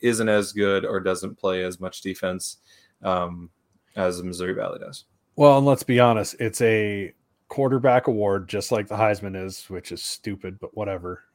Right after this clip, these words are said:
Speaker 2: Um, which lends itself to high-flying, high pass attempt offenses. So, I mean, what, I think the,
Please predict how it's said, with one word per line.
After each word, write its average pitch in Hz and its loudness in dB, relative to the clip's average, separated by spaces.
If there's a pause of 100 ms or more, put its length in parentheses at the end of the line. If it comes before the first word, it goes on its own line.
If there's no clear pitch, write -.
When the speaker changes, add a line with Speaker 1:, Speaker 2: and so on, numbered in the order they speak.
(140)
Speaker 2:
Um, 95 -6 (640)
which 110 -8
lends 110 0
itself 101 0
to 101 -6
high-flying, 101 -4 (340)
high 110 -2
pass 101 -4
attempt 92 -8
offenses. 80 -8
So, 87 -8 (920)
I 104 -8
mean, 101 -6
what, 107 0
I 104 -6
think 104 -8
the, 98 -6